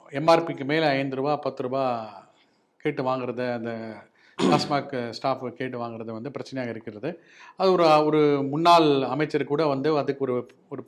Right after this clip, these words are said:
புனைப்பெயர் கூட அப்படிலாம் இருந்தெல்லாம் பார்த்தோம். அதே மாதிரி ஒரு நிகழ்வு திருப்பத்தூர்ல ஒரு வாடிக்கையாளர் போய் கேட்குறாரு. அங்க இருக்கக்கூடிய டாஸ்மாக் அந்த விற்கக்கூடிய அதிகாரி என்ன சொல்றாரு, அ, பத்து ரூபா எக்ஸ்ட்ரா கேட்கும்போது அவர் கேட்குறாரு, "என்ன, எப்படி வாங்கலாம், நீங்க இப்ப ஸ்டிக்கர் ஒட்டினது மேல வாங்கலாம்னு" சொல்லி பேசும்போது பேச்சுவாக்குல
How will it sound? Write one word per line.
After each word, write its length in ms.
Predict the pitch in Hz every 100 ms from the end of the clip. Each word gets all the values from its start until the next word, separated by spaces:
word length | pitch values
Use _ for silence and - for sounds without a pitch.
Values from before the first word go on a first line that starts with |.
| 143
புனைப்பெயர் 340 | 156 147 131
கூட 180 | 131 123
அப்படிலாம் 440 | 117 110 120 123
இருந்தெல்லாம் 300 | 117 120 113
பார்த்தோம். 260 | - 139 220 _ - - _
அதே 300 | 214 302 349
மாதிரி 200 | 302 269
ஒரு 180 | 190 196
நிகழ்வு 220 | 202 220
திருப்பத்தூர்ல 800 | 220 - 220 180 170 180 196 175
ஒரு 360 | 160 147 135
வாடிக்கையாளர் 520 | 127 151 165 151 127 123
போய் 180 | 143 143
கேட்குறாரு. 400 | 139 131 120 135
அங்க 220 | 127 123
இருக்கக்கூடிய 460 | 123 131 127 123 - - - - -
டாஸ்மாக் 400 | 151 156 151 131
அந்த 380 | 131 123 123 120
விற்கக்கூடிய 440 | 135 139 135 131
அதிகாரி 420 | 123 135 139 131
என்ன 160 | 120 131
சொல்றாரு, 500 | 131 117 117 123 120 - - - - -
அ, 60 | 131 127 123 120 113 -
பத்து 180 | -
ரூபா 240 | 147 147 139
எக்ஸ்ட்ரா 300 | 127 - 143
கேட்கும்போது 400 | 131 123 139 269
அவர் 160 | 214
கேட்குறாரு, 580 | 160 208 202 175 123 120
"என்ன, 340 | 135 151 139 120 -
எப்படி 300 | 147 156 143
வாங்கலாம், 380 | 127 127 123 107
நீங்க 180 | 131 113
இப்ப 60 |
ஸ்டிக்கர் 300 | - 131 151
ஒட்டினது 300 | 127 123 117
மேல 180 | 113 123
வாங்கலாம்னு" 320 | 113 107 160
சொல்லி 200 | 185 175
பேசும்போது 460 | 180 202 170 170 214
பேச்சுவாக்குல 540 | 196 196 180 170 214